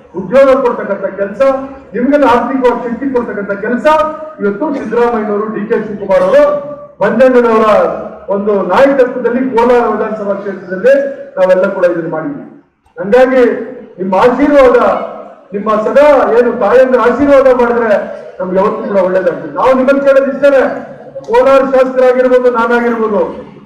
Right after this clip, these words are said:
ಹಿಂದೆ ಯಾರು ಮಾಡಿದ್ರೇನೋ ಗೊತ್ತಿಲ್ಲ ನಮ್ಗೆ. ನಾವು ಯಾರು ಕೂಡ ಯಾವ ಅಧಿಕಾರಿಗಳ ಹತ್ರ ಕೂಡ ಪರ್ಸೆಂಟೇಜ್ ತಗೊಳ್ಳೋದಿಲ್ಲ. ಯಾವ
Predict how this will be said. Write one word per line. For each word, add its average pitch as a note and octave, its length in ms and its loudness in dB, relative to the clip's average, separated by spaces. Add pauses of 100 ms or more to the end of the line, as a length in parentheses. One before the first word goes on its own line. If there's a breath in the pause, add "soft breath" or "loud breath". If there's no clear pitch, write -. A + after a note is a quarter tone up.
ಹಿಂದೆ A#3+ 240 2 (120)
ಯಾರು B3 220 2
ಮಾಡಿದ್ರೇನೋ B3+ 360 2 (100)
ಗೊತ್ತಿಲ್ಲ B3+ 260 0 (100)
ನಮ್ಗೆ. A3+ 300 0 (480)
ನಾವು G3 180 2 (100)
ಯಾರು B3 540 2 (100)
ಕೂಡ B3+ 120 2 (200)
ಯಾವ A#3+ 120 4 (100)
ಅಧಿಕಾರಿಗಳ A#3+ 420 0
ಹತ್ರ A3+ 220 -6
ಕೂಡ A#3 180 -2
ಪರ್ಸೆಂಟೇಜ್ G#3+ 500 -6
ತಗೊಳ್ಳೋದಿಲ್ಲ. G3 400 -4 (1000)
ಯಾವ A#3+ 200 4